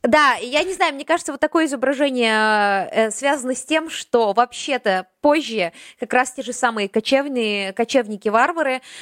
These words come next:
от которых они защищались своей китайской стеной, они в итоге и поглотили Китай. Точнее, они завоевали Китай, а потом Китай их поглотил. Очень сложный процесс, э, связанный с родом чингизидов, происходил потом в Китае.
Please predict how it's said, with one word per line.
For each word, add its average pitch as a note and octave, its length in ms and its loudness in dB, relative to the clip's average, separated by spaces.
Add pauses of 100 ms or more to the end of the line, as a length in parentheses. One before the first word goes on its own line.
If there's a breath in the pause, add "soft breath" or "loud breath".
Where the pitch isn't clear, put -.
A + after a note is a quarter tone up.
(140 loud breath)
от G#3 240 2
которых A#3 340 0
они G#3+ 160 -4
защищались G#3+ 500 -2
своей G3+ 180 -2
китайской - 400 -4
стеной, B3+ 320 0
они B3+ 160 -2
в B3 60 -6
итоге A#3+ 280 -2
и A#3 340 0
поглотили A3+ 560 -2
Китай. F#3+ 340 -2
Точнее, B3+ 360 -2
они B3 280 0
завоевали A3+ 560 0
Китай, F3+ 400 -2
а F3+ 60 -2
потом C#4 300 0
Китай G#3+ 380 -2
их - 120 -12
поглотил. F#3+ 560 -2 (240 loud breath)
Очень C4 240 2
сложный A3+ 320 -2
процесс, - 500 -2 (340)
э, G#3+ 140 0
связанный A3 460 -2
с - 80 -10
родом G#3 260 0
чингизидов, F#3+ 640 -4
происходил F3+ 460 -2
потом F#3 260 -2
в - 60 -12
Китае. C4 420 0